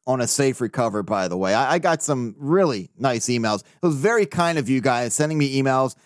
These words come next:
messages, responding to my surgery announcement. And I also learned that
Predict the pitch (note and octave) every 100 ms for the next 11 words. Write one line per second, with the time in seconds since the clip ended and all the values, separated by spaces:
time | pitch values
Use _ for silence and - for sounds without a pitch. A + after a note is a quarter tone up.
0 | _ - D3+ D3+ D3 C3 C#3+ A#2+ A2+ -
1 | D#3 E3+ D#3+ C#3+ B2+ G#2+ - _ - F3
2 | F3+ C#3+ C#3 A2+ G#2 G2 F#2+ - G2+ A2
3 | _ B2+ C#3 C#3 C3+ - _ _ - C#3
4 | C4 D#4+ G#3+ - F3+ D3+ C#3+ C3 C#3 D#3+
5 | D3+